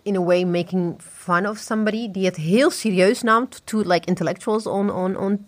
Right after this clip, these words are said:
on Twitter. Die dan inderdaad heel erg diepgaande, diepgravende, eh, dingen aan het praten waren. En toen moest ik gniffelen. En ze zei ook via D M tegen mij van, "You know what? People, like, they just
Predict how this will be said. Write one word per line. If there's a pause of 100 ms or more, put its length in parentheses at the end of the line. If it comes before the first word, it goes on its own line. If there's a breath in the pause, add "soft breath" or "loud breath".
on
Twitter. (320 loud breath)
Die
dan
inderdaad
heel
erg
diepgaande,
diepgravende, (540 loud breath)
eh, (140)
dingen
aan
het
praten
waren.
En
toen (200 loud breath)
moest
ik
gniffelen.
En
ze
zei
ook
via
D
M
tegen
mij
van,
"You
know
what?
People,
like,
they
just